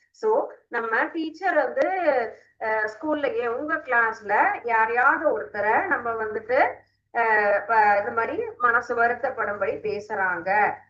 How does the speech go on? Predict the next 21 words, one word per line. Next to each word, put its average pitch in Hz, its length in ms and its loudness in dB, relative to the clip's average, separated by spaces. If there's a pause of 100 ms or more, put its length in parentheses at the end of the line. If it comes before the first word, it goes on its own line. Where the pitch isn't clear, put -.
(120)
அப்படின்னு 214 440 -6 (420)
சொல்றோம் 214 380 -4
அப்படின்னாலுமே 196 960 -8 (200)
அத 185 360 -2
நம்மளுடைய 180 640 -6
நன்மைக்காக 311 960 -2 (120)
சொல்கிறாங்க 220 720 -2 (440)
அப்படின்னு 196 760 -2
சொல்லிட்டு 185 520 -10
இருந்தாங்க. 151 280 -8 (280)
அந்த 233 220 2
மாதிரி 320 240 -2
என்ன 302 140 0
பண்ணணும், 339 420 2
நம்ம 302 260 0 (180)
அதை 247 220 -2
அக்செப்ட் - 420 -2
பண்ணும் 277 320 -2
பொழுது 247 400 0 (420)
அத 240 540 0 (380)
நம்ம 240 300 -4